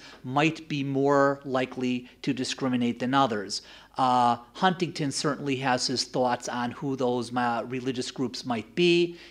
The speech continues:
If I have to, t-, if this, if anybody studied I R and I have to tell you who he thinks are the bad guys, you haven't been reading, but it's the Muslims, hint, hint,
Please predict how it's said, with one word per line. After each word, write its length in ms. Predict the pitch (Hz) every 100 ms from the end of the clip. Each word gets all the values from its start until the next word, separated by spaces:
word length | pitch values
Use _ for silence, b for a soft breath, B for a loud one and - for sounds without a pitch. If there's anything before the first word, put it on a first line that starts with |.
| B
If 300 | 135 - -
I 220 | 139 135
have 340 | 120 143 139
to, 100 | -
t-, 200 | 131 - -
if 200 | 139 -
this, 240 | 156 -
if 220 | 135 135
anybody 420 | 165 160 160 151 139
studied 420 | - 151 139 135
I 200 | 127 127
R 240 | 131 127
and 100 | 127
I 60 | 123
have 240 | 131 127
to 80 | 127
tell 240 | - 143
you 220 | 131 127 123
who 200 | 151 131
he 140 | 131
thinks 360 | 127 135 127 131
are 60 |
the 100 | 117
bad 320 | 117 143 139
guys, 520 | 120 131 127 123 117 - B B
you 180 | 131 131
haven't 320 | 143 123 123
been 180 | 127 120
reading, 540 | 139 139 135 131 131 -
but 200 | 135 123
it's 160 | 123 -
the 80 | 135
Muslims, 520 | 131 127 123 123 113
hint, 260 | - 110 -
hint, 320 | 127 123